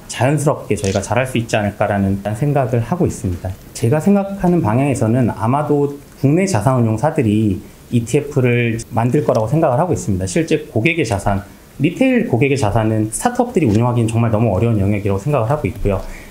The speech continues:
그러면 자산운용사가 그게 되려면 기본적으로 은행에서 커스터디가 되는 게 첫 번째, 그다음에 다트 공시 같은 서비스가 정부 차원에서 나와서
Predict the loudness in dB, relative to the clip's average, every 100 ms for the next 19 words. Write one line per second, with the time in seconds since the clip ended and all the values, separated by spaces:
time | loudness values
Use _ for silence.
0 | -4 -2 0 0 0 0 0 0 0 0
1 | -2 0 0 2 2 0 -2 -8 -18 -2
2 | 0 2 2 2 2 2 0 2 0 -2
3 | -4 -2 -4 0 0 2 2 2 0 -2
4 | -2 0 0 -2 -4 -6 -14 -20 -18 -2
5 | 0 2 0 -2 -4 0 -2 2 0 2
6 | 2 0 2 0 2 0 0 0 2 0
7 | 0 0 -2 -6 -16 -6 0 0 2 0
8 | 2 2 2 0 -2 -8 -20 -12 -2 0
9 | 0 0 0 0 -4